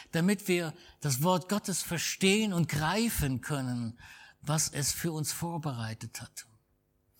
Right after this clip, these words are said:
Ja, dieser gedeckte Tisch, von dem ich gerade gesprochen hat.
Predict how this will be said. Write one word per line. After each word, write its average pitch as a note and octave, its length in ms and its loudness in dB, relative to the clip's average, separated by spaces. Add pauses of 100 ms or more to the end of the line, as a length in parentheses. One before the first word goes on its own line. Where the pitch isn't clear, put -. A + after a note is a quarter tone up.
(180)
Ja, B2+ 240 2
dieser C3+ 360 0
gedeckte C#3+ 520 -2
Tisch, - 260 -2
von C3+ 140 -4
dem A#2+ 160 0
ich A2+ 100 -4
gerade A2+ 220 -4
gesprochen A#2 600 -6
hat. G#2 220 -12